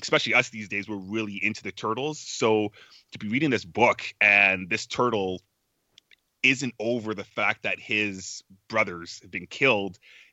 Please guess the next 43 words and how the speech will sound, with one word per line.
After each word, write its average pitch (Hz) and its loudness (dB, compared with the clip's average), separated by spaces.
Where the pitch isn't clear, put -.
feels 123 0
right, 104 2
because - -4
I'm 117 4
feeling 110 -8
the 98 -8
exact 95 -2
same 98 -10
way 92 -2
as - -8
this - -8
Turtle 92 -4
is 87 -6
himself. 82 -6
So - -4
it's 104 -2
kind 127 2
of 107 0
meta 104 4
in 101 -2
that 92 -4
sense. - -2
And, 117 6
uh, 117 6
and 131 4
it, 160 0
it, 170 -4
it's - -6
a 151 -12
sad 147 -2
book, 123 -4
man, 107 -4
and 104 -4
I 113 2
just 117 -8
cannot 113 -2
wait 107 -2
to 110 -6
see 104 -4
where 104 2
they're 107 4
gonna 104 2
go. 104 4